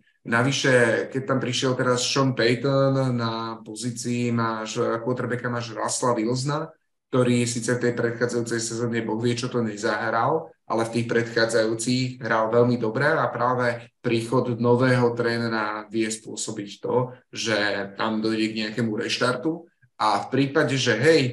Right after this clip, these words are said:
tak ten tým je naozaj pripravený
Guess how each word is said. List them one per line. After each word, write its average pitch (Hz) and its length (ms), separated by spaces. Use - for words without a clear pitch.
tak 113 240
ten 117 320
tým 117 340
je 110 80
naozaj 110 600
pripravený 107 880